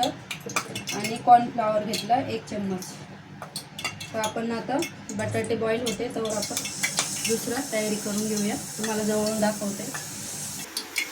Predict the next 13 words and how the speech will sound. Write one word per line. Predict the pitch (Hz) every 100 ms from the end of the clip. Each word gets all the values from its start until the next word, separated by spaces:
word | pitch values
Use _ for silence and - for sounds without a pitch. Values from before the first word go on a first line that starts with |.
| - - - - - - -
हे | 220
बघा, | 202 202 202 - - - - - - -
शेंगदाणे | 226 220 226 226
घेतले, | 233 220 226
हिरवी | 226 220
मिरची | 220 220 - 233
घेतली, | 214 - 220
कढीपत्ता, | 214 214 208 214 208 247
दोन | 254 220
तीन | 208 220
लसणाच्या | 214 208 - 262 208
पाकळ्या | 202 202 214 349 -
आणि | 214